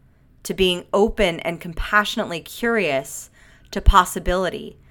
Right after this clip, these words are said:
to learning, to growth. Imagine if we all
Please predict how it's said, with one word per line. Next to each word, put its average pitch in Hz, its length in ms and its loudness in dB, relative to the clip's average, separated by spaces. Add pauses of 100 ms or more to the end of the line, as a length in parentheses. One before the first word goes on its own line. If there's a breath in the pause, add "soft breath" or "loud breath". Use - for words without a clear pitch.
(260 soft breath)
to 196 100 -6
learning, 170 640 2 (220)
to 170 120 -8
growth. - 680 0 (1800 soft breath)
Imagine 214 560 6
if - 300 -4
we 185 160 0
all 165 580 6